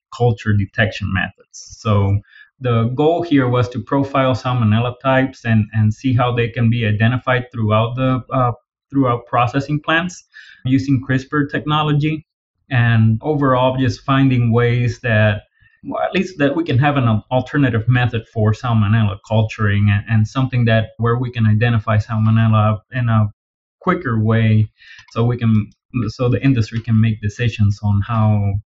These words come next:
how to divert product or, or produce product safely and, and make decisions in a timely manner. So that's, that's absolutely critical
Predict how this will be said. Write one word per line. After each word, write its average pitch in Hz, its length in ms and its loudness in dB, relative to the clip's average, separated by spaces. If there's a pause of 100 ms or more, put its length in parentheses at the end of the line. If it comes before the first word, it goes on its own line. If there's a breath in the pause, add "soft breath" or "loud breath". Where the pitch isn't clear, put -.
(160)
how 131 280 -2
to 117 220 0 (240)
divert 117 400 0
product 110 520 0
or, 101 340 0 (140)
or 110 200 0 (100)
produce 120 340 0
product 113 640 -2
safely 104 640 -2 (640 soft breath)
and, 101 420 2
and 110 320 0
make 135 220 0
decisions 117 500 -2
in 104 100 2
a 101 120 0
timely 98 340 0
manner. 95 420 -2
So 101 220 -12
that's, 110 360 0
that's 104 260 -2
absolutely 107 580 -2
critical 101 420 0